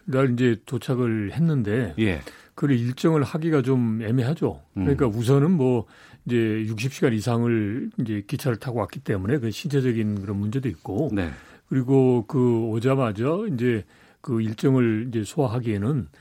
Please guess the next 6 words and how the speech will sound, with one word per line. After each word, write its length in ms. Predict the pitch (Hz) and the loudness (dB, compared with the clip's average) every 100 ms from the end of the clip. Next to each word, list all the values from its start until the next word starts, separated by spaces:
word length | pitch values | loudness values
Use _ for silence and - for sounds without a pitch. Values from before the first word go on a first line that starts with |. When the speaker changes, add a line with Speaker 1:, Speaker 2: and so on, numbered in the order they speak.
| - _ - | -20 _ -8
Speaker 1:
이제 440 | 117 110 104 101 107 | -4 -2 0 -2 -6
굳이 320 | - - 131 160 | -6 -2 0 0
그럴 220 | - 127 | 0 0
필요가 200 | 131 107 | 0 -4
없어요. 200 | - 117 | -2 2
왜냐하면 420 | 135 131 131 | 4 4 2